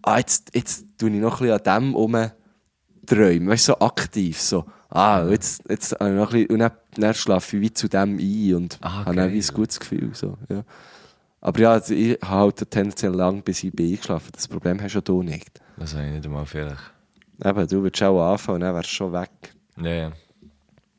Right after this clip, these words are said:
Speaker 2: Also ich müsste mir, wenn ich das würde machen, müsste ich mir das schon anfangen überlegen. So ab dem Feierabend. <laughs>
Speaker 1: Dann würdest du so herhocken.
Speaker 2: <laughs> Genau. Genau.
Speaker 1: Ja, darum im,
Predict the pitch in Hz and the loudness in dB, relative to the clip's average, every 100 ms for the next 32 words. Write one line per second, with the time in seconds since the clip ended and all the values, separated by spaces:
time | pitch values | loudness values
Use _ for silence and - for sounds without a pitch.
0 | _ - 110 107 110 113 - 92 85 92 | _ -2 0 2 4 2 0 -4 0 0
1 | 101 110 101 95 90 92 87 92 - 92 | 0 -2 -4 -4 0 0 0 -2 -4 -6
2 | 87 82 92 87 92 - 85 98 101 80 | -8 -8 -8 -8 -8 -4 -4 -2 -4 -4
3 | 80 82 98 - 95 104 - _ _ - | -2 -2 -4 -4 -2 -2 -6 _ _ -20
4 | - - - _ _ _ - 92 85 95 | -20 -20 -20 _ _ _ -4 0 2 0
5 | 98 - 101 85 76 71 - - - - | 0 -2 0 0 -2 -6 -8 -12 -8 -6
6 | 571 - - - - - - 277 - 427 | -6 -4 -4 2 2 4 4 4 2 2
7 | - - 254 - 147 135 156 117 107 139 | 0 4 4 6 4 6 4 6 6 6
8 | 131 104 - - 95 92 _ - - 220 | 6 4 2 -4 -4 -8 _ 0 4 6
9 | - - 113 101 101 - 120 120 113 - | 4 0 -6 -6 -8 -4 0 0 0 2
10 | 208 - - - 98 101 151 208 180 226 | 2 2 -8 -8 -6 4 4 6 4 4